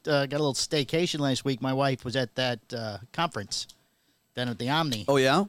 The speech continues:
Speaker 1: And I got to go down. I stayed
Speaker 2: That's
Speaker 1: down there
Speaker 2: bougie.
Speaker 1: Thursday, Friday. Yeah, it was nice.
Speaker 2: Omni is very bougie, bro.
Speaker 1: It was nice.
Speaker 2: We did, um,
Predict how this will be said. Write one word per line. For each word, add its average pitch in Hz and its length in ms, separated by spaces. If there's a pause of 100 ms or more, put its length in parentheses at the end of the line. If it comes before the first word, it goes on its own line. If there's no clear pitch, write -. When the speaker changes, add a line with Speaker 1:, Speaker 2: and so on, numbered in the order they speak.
Speaker 1:
And 113 120
I 113 60
got 113 160
to 110 80
go 120 100
down. 113 220
I 110 100
stayed 123 200
Speaker 2:
That's 196 100
Speaker 1:
down 170 60
there 131 100
Speaker 2:
bougie. 117 180
Speaker 1:
Thursday, 113 200
Friday. 101 360 (140)
Yeah, 240 80
it 240 40
was 202 120
nice. 190 320 (280)
Speaker 2:
Omni 117 280
is 120 80
very 117 180
bougie, 117 300
bro. - 160
Speaker 1:
It 139 60
was 131 40
nice. 123 300 (1080)
Speaker 2:
We 156 120
did, 175 200
um, 156 760